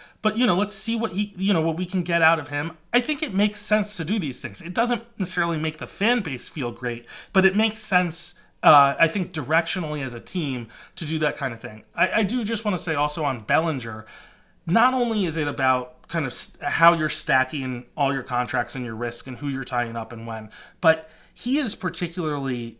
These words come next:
to me, a pretty scary profile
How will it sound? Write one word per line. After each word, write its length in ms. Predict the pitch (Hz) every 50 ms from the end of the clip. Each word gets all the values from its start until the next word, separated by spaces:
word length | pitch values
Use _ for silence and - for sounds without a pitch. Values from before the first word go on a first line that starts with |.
| _ -
to 120 | - 160
me, 540 | 151 160 190 220 208 165 131 123 117 110 110 - - - _ _ _ -
a 80 | 165
pretty 380 | 139 - - 196 214 214 208 175
scary 920 | - - - - - - - - - 127 123 139 147 151 151 156 156 143 135
profile 920 | - - - - 139 131 127 - - 151 156 160 156 160 175 180 -